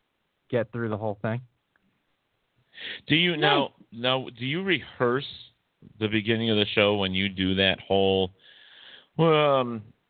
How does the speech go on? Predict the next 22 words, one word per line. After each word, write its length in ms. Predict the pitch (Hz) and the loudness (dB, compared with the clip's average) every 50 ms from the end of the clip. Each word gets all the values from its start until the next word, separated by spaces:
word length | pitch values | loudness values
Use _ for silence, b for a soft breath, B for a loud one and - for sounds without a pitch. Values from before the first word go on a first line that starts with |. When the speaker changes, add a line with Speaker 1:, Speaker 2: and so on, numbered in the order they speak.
| _ - | _ 0
Speaker 2:
but 220 | 120 127 - - - - - | 2 2 2 2 -2 -4 0
unlearn 480 | 123 151 190 185 175 165 160 160 156 | 0 0 2 2 0 0 0 0 0
everything 520 | 156 160 165 170 160 - 170 170 170 170 170 | 0 0 -2 -4 -6 -4 -4 -6 -6 -6 -6
that 120 | 175 175 | -8 -8
you 180 | 160 180 202 202 | -6 -8 -10 -8
know. 760 | 190 196 208 202 196 196 190 185 180 180 175 170 165 160 156 | -6 -6 -4 -4 -4 -4 -4 -4 -4 -4 -4 -4 -4 -4 -4
Do 120 | 135 131 135 | -2 0 0
you, 200 | 139 147 151 147 | 2 2 0 -2
do 100 | 110 113 | -2 -2
you 120 | 123 147 | -2 0
rehearse 480 | 160 165 127 110 - 131 127 139 139 - - | 0 -2 -2 -2 0 0 0 0 -2 -2 0
that 300 | 156 156 160 160 165 - - | 0 2 2 2 0 -2 -6
or, 480 | - 101 113 107 107 107 107 104 - - - - 64 53 - | -10 -6 -4 -2 -2 -2 -2 -4 -6 -8 -12 -14 -14 -12 -12
like, 300 | 57 73 107 113 113 117 _ _ _ - - | -8 -2 0 0 0 0 _ _ _ -12 -4
timing? 300 | 110 107 113 120 131 143 | -2 0 0 2 2 4
Like, 200 | 143 147 147 143 - | 4 6 4 4 2
you 80 | 139 131 | 2 0
Speaker 1:
No. 80 | 120 | 2
Speaker 2:
know, 140 | 110 107 107 | 2 0 -2
it's 100 | 107 - - | -2 -4 -2
like, 140 | 110 101 98 - | -2 -2 -2 -2
what? 200 | - 98 92 90 | -2 -2 -2 -2